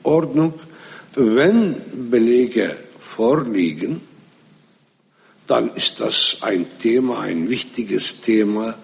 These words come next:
äh, dieser Diskussion. Abgesehen davon, äh, ditib steht ja unter, äh, Verdacht und, äh, ich glaube, es gibt auch,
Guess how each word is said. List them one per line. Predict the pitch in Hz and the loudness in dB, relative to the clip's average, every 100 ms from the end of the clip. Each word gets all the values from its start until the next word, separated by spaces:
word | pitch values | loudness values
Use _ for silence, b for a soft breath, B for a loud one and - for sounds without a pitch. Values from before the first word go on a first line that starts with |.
| B B B B | B B B B
äh, | 123 98 92 | -2 -2 -2
dieser | 90 104 104 - 104 92 - - | -2 0 2 2 2 -2 -10 -14
Diskussion. | 85 90 - 92 - - 110 127 156 - B B B B | -4 -2 -2 -2 -2 0 2 0 -2 -10 B B B B
Abgesehen | - 160 170 147 170 170 | -4 -2 0 2 2 2
davon, | 180 185 180 139 220 285 - - - - | 2 2 0 0 0 -4 -14 -20 -20 -8
äh, | 147 135 131 131 127 127 127 120 117 110 101 - - _ - _ _ - | -4 -2 0 0 0 0 0 -2 -2 -4 -8 -12 -20 _ -20 _ _ -20
ditib | 123 143 165 170 - - - - | -4 -2 0 -2 -4 -10 -18 -8
steht | - - 214 208 | -6 0 0 2
ja | 90 | 0
unter, | 92 82 90 78 - - - - | 0 -4 -6 -8 -10 -20 -20 -8
äh, | 107 82 | -6 -6
Verdacht | 69 - 92 73 - 107 131 - 139 | -6 -4 -4 -4 -2 -2 -2 -6 -2
und, | 110 107 - - - B B B B B B | 2 2 0 -4 -4 B B B B B B
äh, | 143 110 104 101 101 101 98 98 98 - - | 0 2 2 2 0 0 0 -2 -6 -10 -14
ich | - - - | -10 -10 -2
glaube, | 123 110 113 | 0 2 2
es | 107 - | 0 0
gibt | 113 - | -2 0
auch, | 110 113 110 | 2 2 0